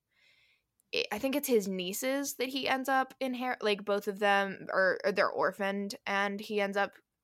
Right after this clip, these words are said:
uh, getting custody of them, and he has to come to, I think it's Jamaica, to, like, come collect them.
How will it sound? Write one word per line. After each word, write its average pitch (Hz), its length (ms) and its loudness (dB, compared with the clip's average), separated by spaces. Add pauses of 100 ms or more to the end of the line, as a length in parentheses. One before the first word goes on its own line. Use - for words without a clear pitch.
(160)
uh, 196 280 4
getting 202 300 0
custody 202 400 -2
of 185 120 0
them, 190 160 0
and 185 80 -4
he 180 80 -2
has 185 120 -4
to - 80 -16
come 180 320 -8
to, 175 540 -4
I 185 40 -18
think 185 200 -16
it's - 140 -10
Jamaica, 277 960 -4
to, 277 140 -4
like, 262 200 -4
come 240 300 -4
collect 226 440 -6
them. 220 400 -2